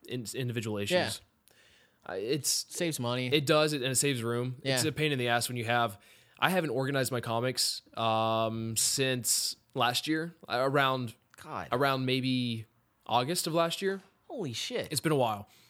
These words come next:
Speaker 1: And I don't know how much I have as far as, like, space. I only, I
Speaker 2: Yeah.
Speaker 1: still have those three short boxes
Speaker 2: Oh,
Speaker 1: I
Speaker 2: you're
Speaker 1: have
Speaker 2: gonna need
Speaker 1: when I
Speaker 2: more.
Speaker 1: lived with you, and I've still bought comics since then.
Speaker 2: You're gonna need more.
Speaker 1: Yeah, probably. I'm not looking forward to
Speaker 2: You
Speaker 1: that.
Speaker 2: might as well go buy two. They're only five bucks.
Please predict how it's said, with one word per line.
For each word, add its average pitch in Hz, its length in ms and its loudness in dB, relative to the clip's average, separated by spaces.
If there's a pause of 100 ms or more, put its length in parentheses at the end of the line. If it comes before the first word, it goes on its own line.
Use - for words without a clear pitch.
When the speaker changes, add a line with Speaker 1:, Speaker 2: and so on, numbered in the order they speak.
(340)
Speaker 1:
And 147 160 0
I 143 120 6
don't 175 140 4
know 156 80 4
how 139 160 0
much 143 320 0
I 127 140 2
have 117 340 2
as 123 100 2
far 127 220 0
as, 113 80 -2
like, 104 140 -6
space. - 640 0
I 143 120 4
only, 165 200 2
I - 20 2
Speaker 2:
Yeah. 120 60 2
Speaker 1:
still 185 160 4
have 170 120 2
those 147 140 -2
three 143 200 0
short 135 220 0
boxes 120 340 2
Speaker 2:
Oh, 110 40 2
Speaker 1:
I 117 60 2
Speaker 2:
you're 113 100 2
Speaker 1:
have 113 80 0
Speaker 2:
gonna 110 180 -6
need 107 140 -6
Speaker 1:
when 135 120 4
I 127 60 6
Speaker 2:
more. 123 80 0
Speaker 1:
lived 120 160 0
with 113 120 -4
you, 117 200 0
and 131 120 2
I've 135 160 4
still 160 180 4
bought 123 200 0
comics 117 320 0
since 117 200 -2
then. 104 160 -6
Speaker 2:
You're 110 240 -4
gonna 104 180 -6
need 90 180 -8
more. 71 120 -16
Speaker 1:
Yeah, 110 200 0
probably. 104 440 -2 (500)
I'm 135 80 0
not 135 140 4
looking 113 200 -6
forward 101 180 -6
to 98 40 -6
Speaker 2:
You 101 60 -4
Speaker 1:
that. 117 160 -4
Speaker 2:
might 120 120 -6
as 110 100 -6
well 113 100 -6
go 107 140 -6
buy 101 140 -6
two. 113 200 -10
They're 147 120 -6
only 180 140 -4
five 90 220 -10
bucks. - 440 -12